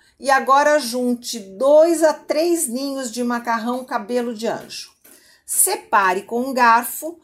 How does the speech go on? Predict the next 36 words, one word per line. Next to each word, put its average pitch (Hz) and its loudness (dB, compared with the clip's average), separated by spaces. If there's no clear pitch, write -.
ferva 269 -2
no 277 -2
máximo 208 0
dois 233 -2
minutos, 254 -6
escorra 262 0
e 240 -6
reserva 247 -2
um 240 -4
pouquinho 269 -6
da 269 2
água 240 0
do 233 -8
cozimento. 226 -10
Enquanto 392 0
a 214 4
água 170 0
tá 139 -12
fervendo, 143 -6
frite 320 -4
um 269 -4
bom 320 2
tanto 262 -4
de 202 -6
alho 202 0
picado 175 -6
em 262 -10
um 262 -4
bom 262 0
tanto 220 -6
de 190 -6
azeite 185 -4
e 294 0
antes 370 0
que - -12
doure, 185 -2